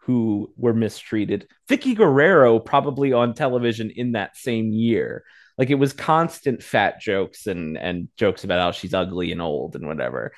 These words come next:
But J R, poor J R is the one that gets, <laughs> gets the nod in our, in our little, uh, award,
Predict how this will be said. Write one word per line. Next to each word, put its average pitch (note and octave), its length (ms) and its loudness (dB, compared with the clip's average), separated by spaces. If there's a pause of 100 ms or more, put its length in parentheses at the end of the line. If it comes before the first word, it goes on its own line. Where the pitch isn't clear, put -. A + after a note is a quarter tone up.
(260)
But G2 260 0 (440)
J D3+ 260 6
R, G2+ 480 6 (140)
poor E3+ 260 2
J B2 320 0
R F2 400 0
is G#2 220 -8
the A2 120 -4
one F#2 320 -2
that F2 160 -6
gets, - 420 -2 (340)
<laughs> - 320 -20
gets E3+ 220 2
the D3 180 4
nod A2+ 420 6
in G2 140 0
our, F#2 220 0
in F#2+ 200 -6
our F#2+ 120 0
little, F2 380 -4
uh, D2 220 -2
award, F#2 500 -4